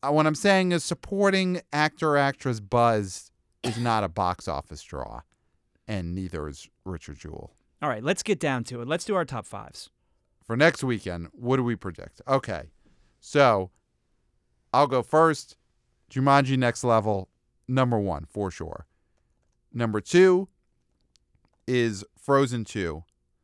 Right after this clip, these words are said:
Speaker 1: Then number three, what did Knives Out make this weekend?
Speaker 2: Knives Out made fourteen.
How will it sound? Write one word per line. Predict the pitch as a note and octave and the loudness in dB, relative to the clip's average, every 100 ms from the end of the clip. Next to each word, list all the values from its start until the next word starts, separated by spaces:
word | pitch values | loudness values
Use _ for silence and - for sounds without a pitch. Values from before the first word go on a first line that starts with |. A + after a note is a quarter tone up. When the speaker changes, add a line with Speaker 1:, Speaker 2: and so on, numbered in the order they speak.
| _ _ _ _ _ _ _ _ _ - | _ _ _ _ _ _ _ _ _ -10
Speaker 1:
Then | A#2+ A#2+ A#2 A#2 A2+ A2+ - _ _ - | -2 0 0 0 -2 -6 -10 _ _ -6
number | A#2+ B2 B2 B2 | -2 0 2 0
three, | - D3+ D#3+ E3 D#3+ | -2 -2 2 2 2
what | D#3 D3+ | 2 2
did | F3 F#3 | 0 0
Knives | F#3 G3 F#3 G3 | 2 2 2 0
Out | G3+ | 0
make | F#3+ F#3+ - | 0 -6 -6
this | G3 | -10
weekend? | G3 G3 F#3+ G3 G3 _ _ _ _ _ _ _ _ _ _ _ _ _ _ _ _ _ _ _ _ _ _ _ _ _ _ _ _ _ _ _ - - | -8 -8 -6 -6 -8 _ _ _ _ _ _ _ _ _ _ _ _ _ _ _ _ _ _ _ _ _ _ _ _ _ _ _ _ _ _ _ -20 -12
Speaker 2:
Knives | B2+ C#3 C#3+ C3+ D#3+ A2 G#2+ G#2+ G2+ | -8 -2 0 2 2 0 -4 -6 -6
Out | C#3+ C#3+ C3+ C3+ C#3+ - | -4 -2 -2 -4 -6 -8
made | C#3 E3 D3 A2+ G2+ A2 B2+ C3 B2+ B2+ B2+ B2 B2 B2+ _ _ _ _ _ | -6 -4 -2 -4 -6 -4 -2 -2 -4 -6 -6 -8 -10 -14 _ _ _ _ _
fourteen. | - G3 F#3 F#3 E3+ D3+ C3 A2 | -4 -2 -2 -2 -2 -2 -2 -4